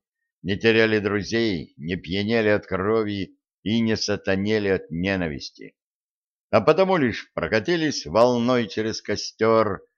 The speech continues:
пропустив степняков между собой. Настроения убивать у них не было. Сотни прошли еще несколько верст по пастбищам, миновали ручей, сократили шаг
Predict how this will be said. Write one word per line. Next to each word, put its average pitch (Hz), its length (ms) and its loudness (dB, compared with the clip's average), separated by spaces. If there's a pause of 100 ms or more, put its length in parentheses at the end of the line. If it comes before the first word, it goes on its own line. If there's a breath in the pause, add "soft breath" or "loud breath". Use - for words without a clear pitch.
(260)
пропустив 104 560 -4
степняков 101 680 -2
между 92 400 -4
собой. 90 580 -2 (760)
Настроения 123 720 0
убивать 101 500 -2
у 80 60 -6
них 78 460 -10
не 69 340 -8
было. 50 320 -14 (1600)
Сотни 185 360 4
прошли 98 420 -2
еще 92 380 0
несколько 127 520 -2
верст 113 580 0
по 92 100 -2
пастбищам, 92 960 0 (380)
миновали 127 480 2
ручей, 123 680 -2
сократили 110 640 -4
шаг 143 340 0